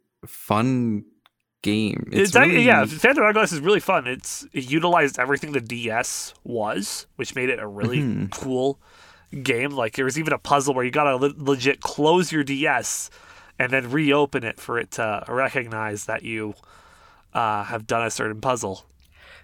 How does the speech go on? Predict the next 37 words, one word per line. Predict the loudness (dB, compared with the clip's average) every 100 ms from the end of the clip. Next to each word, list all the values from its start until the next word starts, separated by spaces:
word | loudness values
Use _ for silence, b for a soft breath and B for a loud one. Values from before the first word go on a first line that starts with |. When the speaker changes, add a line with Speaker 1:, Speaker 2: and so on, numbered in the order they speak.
| -8
Speaker 1:
That's | -4
amazing. | 0 0 0 -2 -2 -4 -2
Speaker 2:
Yeah. | -4 B B B B B B B B
Hard | 6 6 6
to | 0
emulate | 0 0 0 -2
that | -4 -6
as | -8 -6
well. | -4 -4 -6 _ _ -6
Like, | -6 -6 _ _ -8
kind | 0 2 2
of, |
Speaker 1:
Oh, | 0
Speaker 2:
it's | 0
like, | 2 2
Speaker 1:
God. | 0 -2 -6
Speaker 2:
<laughs> | -8
it's | -10 -8 -6 0
like, | 2 2
"Oh, | 2 6 6
well, | 6
I'm | 4 4
gonna | 2
play | 4 2
it |
on | 2
an | 4
emulator." | 4 4 4 4
Well, | 2
I | 4
mean, | 2 2
sure. | 2 6 8 6 4 B B B B B B _
Uh, | 4
Speaker 1:
<laughs> | 6 6 6
Speaker 2:
it's, | 4 2
it's, | 2 2 4
like, | 2 0